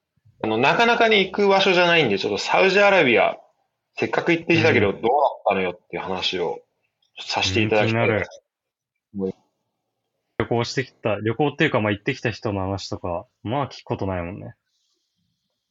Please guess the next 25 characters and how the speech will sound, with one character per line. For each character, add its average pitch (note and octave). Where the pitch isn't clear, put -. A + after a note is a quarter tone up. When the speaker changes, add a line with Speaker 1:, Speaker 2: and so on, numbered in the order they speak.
Speaker 1:
も D#3
う -
ね、 B2
結 -
構 G#2
周 D#3+
り、 F#3
い C3+
ろ D#3
ん F#3
な G3+
人 -
聞 -
い -
た C#3+
け A#2
ど、 F#2
全 D#3
然 E3
い D#3+
な E3
く E3
て。 -
Speaker 2:
う A2
ん。 G2